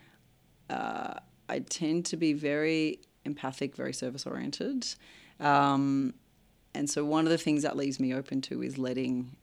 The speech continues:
sometimes, not, not having boundaries that I should have with people. So it lets me let some not so good people into my life at times. Um, and I think whenever I've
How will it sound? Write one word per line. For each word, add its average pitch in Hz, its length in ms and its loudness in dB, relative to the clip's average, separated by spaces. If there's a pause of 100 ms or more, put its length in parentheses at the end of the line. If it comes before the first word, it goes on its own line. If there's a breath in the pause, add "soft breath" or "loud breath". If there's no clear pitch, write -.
sometimes, 120 800 -6 (100)
not, 170 280 2 (340 loud breath)
not 170 160 8
having 170 260 6
boundaries 139 380 2
that 135 100 -4
I 127 60 -2
should 131 220 -6
have 143 180 -10
with 123 160 -10
people. - 260 -12
So - 160 -6
it - 80 -6
lets - 300 0
me 139 260 6
let 143 400 4
some 139 420 0
not 185 160 -6
so 180 100 -4
good 180 120 -6
people 175 260 -6
into 175 160 -4
my 160 60 -2
life 156 280 -4
at - 80 -8
times. 151 440 -4 (380 loud breath)
Um, 139 500 4 (380)
and 147 100 2
I 143 80 2
think 143 240 0
whenever 160 380 4
I've 143 240 4